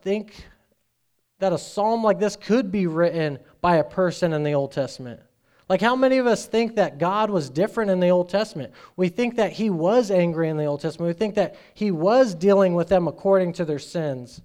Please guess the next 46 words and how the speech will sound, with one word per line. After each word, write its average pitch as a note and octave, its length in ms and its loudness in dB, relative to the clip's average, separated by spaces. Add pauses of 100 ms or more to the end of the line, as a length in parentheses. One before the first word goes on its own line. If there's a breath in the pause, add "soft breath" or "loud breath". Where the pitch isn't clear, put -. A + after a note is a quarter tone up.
(380 soft breath)
But F#3+ 80 0
what's G3 200 4
so A#3+ 260 2
cool B3 220 2
is F3+ 80 2
that D#3+ 260 0
this C4 260 2
actually A#3 420 -2
came G#3 600 0 (420 soft breath)
from A3 400 2
a B3 60 -2
person F#3 520 -2 (100)
out F#3 220 2
of E3+ 140 -6
the F#3 120 0
Old F#3+ 220 0
Testament. F3+ 540 -4 (680)
And G3 140 4
it F3 100 -2
sounds A3+ 440 0
exactly F3 600 0
like G#3 200 2
our G#3+ 120 2
New G#3+ 180 -2
Testament G#3+ 480 -4
God. G3 360 -4
You E3+ 100 -4
know F#3+ 120 6
why? A#3+ 360 0 (220 soft breath)
Because F#3 260 2
it F3+ 100 4
is. A3 420 4 (640)
He's G3 180 0
the F#3+ 60 2
same G3+ 300 0
yesterday, A3 520 0
today, G3+ 420 2
and F3+ 100 -2
forever. F3 600 -2 (240 soft breath)
It's D#3+ 140 -6
just G#3 160 -6
that D3 200 -2
Jesus G#3 520 0
did G3 280 0
not F#3+ 340 -2
come G#3 420 -2